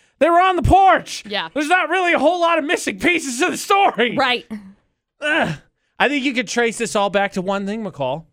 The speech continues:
Speaker 2: Rumor mill.
Speaker 1: Well, that.
Speaker 2: Stupidity.
Speaker 1: Nosy neighbors.
Speaker 2: Nosy neighbors. <laughs>
Speaker 1: Anybody gotta deal with those? Anybody classify themselves as a nosy neighbor?
Speaker 2: Oh, boy.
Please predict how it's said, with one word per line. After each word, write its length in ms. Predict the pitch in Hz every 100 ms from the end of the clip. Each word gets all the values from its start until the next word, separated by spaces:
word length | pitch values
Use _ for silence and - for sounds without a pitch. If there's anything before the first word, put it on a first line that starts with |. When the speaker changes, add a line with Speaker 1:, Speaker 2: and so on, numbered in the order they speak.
| _ 240
Speaker 2:
Rumor 380 | 381 453 392 269
mill. 340 | 233 160 170 - _ _ _ _ _ _
Speaker 1:
Well, 100 | 160
that. 420 | 147 165 170 147 170
Speaker 2:
Stupidity. 840 | - 320 392 392 311 233 160 165 _ _ -
Speaker 1:
Nosy 440 | 170 208 185 202
neighbors. 400 | 190 202 240 185
Speaker 2:
Nosy 720 | 214 285 415 415 466 466 466 392
neighbors. 1400 | 285 302 254 247 226 233 254 302 269 277 240 - -
<laughs> 40 | -
Speaker 1:
Anybody 240 | 156 185
gotta 160 | 180 175
deal 200 | 180 196
with 120 | 151
those? 240 | 175 214 -
Anybody 340 | 254 277 269
classify 840 | - - 151 175 202 170 - 127
themselves 440 | 113 110 - 110 104
as 100 | 107
a 60 |
nosy 340 | 107 104 101 104
neighbor? 160 | 202
Speaker 2:
Oh, 240 | 208 208 202
boy. 260 | 160 147